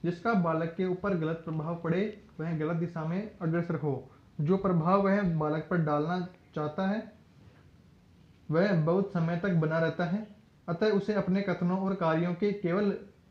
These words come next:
उन बातों का सुझाव देना चाहिए जिन पर समाज की स्वीकृति की छाप लगी हो। आगे है सारांश में हम कह सकते हैं कि शिक्षक बालक के समाजीकरण को प्रभावित करता है।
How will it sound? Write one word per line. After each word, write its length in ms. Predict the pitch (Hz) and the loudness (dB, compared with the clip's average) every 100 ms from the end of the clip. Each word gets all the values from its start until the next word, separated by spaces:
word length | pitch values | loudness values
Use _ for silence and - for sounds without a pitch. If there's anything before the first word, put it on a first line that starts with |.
| - | -6
उन 220 | 190 214 | 0 2
बातों 280 | 170 165 175 | 2 0 -2
का 60 | 175 | -4
सुझाव 400 | 175 165 170 165 | -2 0 0 0
देना 200 | 160 160 | -2 -4
चाहिए 280 | 160 165 196 | -2 0 0
जिन 220 | 170 165 | 0 -2
पर 120 | 180 | -2
समाज 420 | 165 160 151 151 | -4 -4 -2 -4
की 100 | 151 | -4
स्वीकृति 500 | 170 - 156 143 160 | -8 -8 -8 -6 -4
की 140 | 151 190 | -4 -4
छाप 340 | - 160 185 170 | -4 -6 -4 -2
लगी 260 | 165 160 | 0 0
हो। 220 | 135 123 - - - - - - - - - - - - _ - - - - - - - - - - - - | -2 -6 -10 -20 -20 -20 -20 -20 -20 -20 -20 -20 -20 -20 _ -20 -20 -20 -20 -20 -20 -20 -20 -20 -20 -20 -10
आगे 260 | 147 156 190 | 0 4 4
है 80 | 220 | 4
सारांश 440 | 220 170 165 180 | 2 2 2 2
में 120 | 208 | 2
हम 200 | 202 214 | 2 0
कह 160 | 202 165 | 0 -2
सकते 280 | 165 180 196 | -2 -4 0
हैं 180 | 196 202 | 0 2
कि 120 | 226 165 156 - - | 2 2 0 -4 -10
शिक्षक 440 | 165 - 220 180 - - - - - | -8 -2 -2 0 -4 -10 -20 -18 -6
बालक 440 | 143 147 156 170 170 | 0 4 4 2 0
के 100 | 214 | -2
समाजीकरण 640 | 214 160 156 151 160 165 | 0 0 0 0 0 -2
को 140 | 165 | -2
प्रभावित 460 | 143 151 147 147 160 | -2 -2 0 0 -2
करता 380 | 165 147 143 | -2 -2 -4
है। 80 | 127 | -6